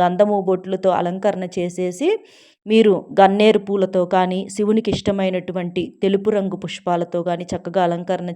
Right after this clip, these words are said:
చేసేసి, శివుని పటం ముందల ఆవు నేతితో దీపం వెలిగించవచ్చు. శివపార్వతులిద్దరూ కలిసి ఉన్నటువంటి చిత్రపటం ముందల. ఇలా ఎక్కడైనా కానీ పదకొండు సోమవారాలు చేయండి.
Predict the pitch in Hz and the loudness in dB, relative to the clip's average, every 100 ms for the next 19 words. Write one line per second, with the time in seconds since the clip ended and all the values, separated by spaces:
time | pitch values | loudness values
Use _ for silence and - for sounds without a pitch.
0 | 175 170 175 180 180 311 403 - - - | -6 -6 -4 -6 -2 0 0 -4 -20 -20
1 | _ - 233 262 262 226 185 208 202 180 | _ -2 2 4 4 4 4 2 0 -2
2 | 175 208 370 - 180 185 196 208 185 175 | 0 2 2 2 4 6 6 2 -2 -4
3 | 185 - 180 175 175 190 170 160 175 170 | 0 0 2 0 0 0 0 -2 -4 -8
4 | 156 156 - 180 - 185 190 190 180 175 | -6 -8 -8 -14 -4 0 0 2 2 2
5 | 175 175 147 175 175 160 156 170 160 160 | -2 -4 -4 -4 -2 -4 -4 -6 -6 -8
6 | 156 160 147 - 175 185 185 165 - 151 | -6 -8 -8 -8 -4 -2 0 -2 -4 -10
7 | 151 160 135 _ _ _ _ _ _ _ | -8 -8 -8 _ _ _ _ _ _ _
8 | _ _ _ 220 208 202 196 202 233 240 | _ _ _ 4 6 8 6 8 8 10
9 | 233 226 190 214 381 - - 208 196 202 | 6 4 2 4 2 0 2 4 4 2
10 | 208 202 196 190 196 208 190 185 196 226 | 0 0 2 2 4 4 6 6 4 0
11 | - 156 151 151 - | -4 -6 -6 -8 -8